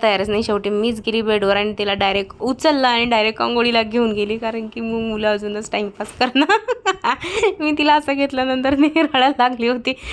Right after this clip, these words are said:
पण मी तिला, तिला थोडंसं हसवलं आणि मग अंघोळ केली. बिट्टूला तयार केला आणि एवढा पाऊस चालू होता बाहेर, एवढ्या पावसामध्ये मी बिट्टूला स्कूलमध्ये सोडलं. आज मी स्कूटीनेच गेले होते. परसू पप्पा,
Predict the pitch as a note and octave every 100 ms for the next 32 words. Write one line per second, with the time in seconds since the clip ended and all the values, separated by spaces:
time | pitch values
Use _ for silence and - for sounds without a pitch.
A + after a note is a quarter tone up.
0 | F4 - A3+ A3+ A3 G#3 G#3 G#3 G#3 G#3
1 | G3+ G3 - A3+ A#3 C4+ B3 B3 - -
2 | - - F#3 F#3 G3+ - - - G#3 G#3+
3 | A3 A3+ G#3+ A3+ - _ - - C#4 C4+
4 | C#4+ C4 B3 B3 B3 C4 C4 B3+ C4 A3+
5 | A#3 B3+ C4 C4 C4 C4+ B3+ B3+ B3+ C4
6 | B3+ A#3+ A3+ A#3+ A3+ B3 A3+ G3+ G#3+ A#3
7 | A3+ A3 G3+ F#3+ F#3+ F#3+ G3 - F#3 F#3+
8 | F#3 F#3 F#3+ F3 F3+ - - - - B3+
9 | C4+ C#4 B3 A#3+ A#3+ A#3 G#3+ G3+ G3+ G3+
10 | A#3 G#3+ G#3+ B3 A#3 A3 - B3